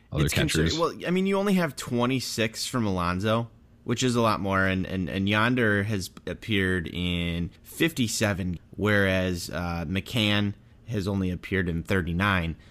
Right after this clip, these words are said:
Speaker 2: So there's, there's <laughs> more opportunities for, for a guy like Yonder Alonso out of the four spot to, to drive in those runs. I just find it a little bit interesting with how well McCann is hitting. Like, like I said, I mean, the guy's slugging five hundred.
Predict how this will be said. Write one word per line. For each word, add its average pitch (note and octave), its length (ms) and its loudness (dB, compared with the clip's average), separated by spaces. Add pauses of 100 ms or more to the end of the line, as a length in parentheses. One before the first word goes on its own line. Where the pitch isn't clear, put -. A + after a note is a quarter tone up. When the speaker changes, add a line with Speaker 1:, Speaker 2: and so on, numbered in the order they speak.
(200)
Speaker 2:
So A#2 140 0
there's, B2 300 2
there's C3+ 380 0
<laughs> C3 120 4
more D#3 160 4
opportunities A2 880 0
for, F2+ 420 0 (360)
for - 160 -2
a F#2+ 80 2
guy G#2 200 2
like G#2 200 2
Yonder G2 320 2
Alonso F#2 420 2
out E2+ 120 0
of D#2+ 80 -2
the E2 60 -6
four - 260 0
spot F2+ 420 -2
to, E2+ 240 -4
to - 180 -10
drive F#2+ 360 0
in F#2 100 0
those F2+ 240 0
runs. G2 300 4 (420)
I A#2+ 80 -2
just C3 160 0
find D#3 240 2
it D#3 80 4
a D3 40 4
little C#3+ 240 6
bit A#2+ 140 6
interesting G#2 840 0 (180)
with G#2+ 160 0
how B2 220 4
well A#2 280 4
McCann G#2+ 400 2
is F#2 120 -2
hitting. C#3 240 2
Like, F#2 200 0
like G#2+ 160 0
I G#2+ 80 2
said, A2 400 0 (400)
I F#2 140 -2
mean, A#2 140 4
the A#2+ 60 4
guy's C3+ 220 2
slugging B2 380 4
five F#2 300 -4
hundred. F#2 360 0